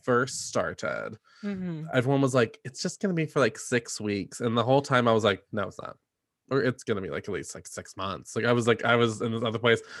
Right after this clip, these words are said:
Speaker 1: and people at the time would tell me, "Oh, that's, that's too negative. You're being too negative." And I was just like, "Okay, we'll see how this plays out." And, you know, I'm not saying, <laughs> I'm, I'm not looking for a pat on the back, but, like, you know, I was not shocked when things went the way that I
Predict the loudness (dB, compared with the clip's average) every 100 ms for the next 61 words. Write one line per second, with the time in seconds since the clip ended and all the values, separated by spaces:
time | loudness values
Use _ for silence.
0 | -6 0 4 6 6 6 2 4 6 6
1 | 4 2 4 2 0 -6 -20 _ 2 6
2 | 6 4 2 2 0 0 -2 -2 -2 -2
3 | 0 4 4 2 2 2 4 2 -2 -4
4 | -2 -2 0 0 4 4 2 2 2 0
5 | -2 -4 -4 -6 -6 -6 -6 _ -12 -4
6 | -2 -2 _ _ _ _ _ -10 -4 2
7 | 4 2 2 2 4 2 0 -8 -20 -20
8 | -6 4 6 8 8 6 2 -6 _ _
9 | _ -10 -8 -6 -10 -6 0 0 0 2
10 | 4 4 0 -2 0 0 2 4 6 4
11 | 2 -2 -2 0 2 4 4 2 2 2
12 | 0 -2 -2 0 -4 -10 _ -6 -6 -8
13 | -14 _ _ -20 -2 0 2 0 -2 0
14 | 0 0 -4 -4 -2 -4 -4 -4 -4 -2
15 | -4 -2 -4 -4 -4 -4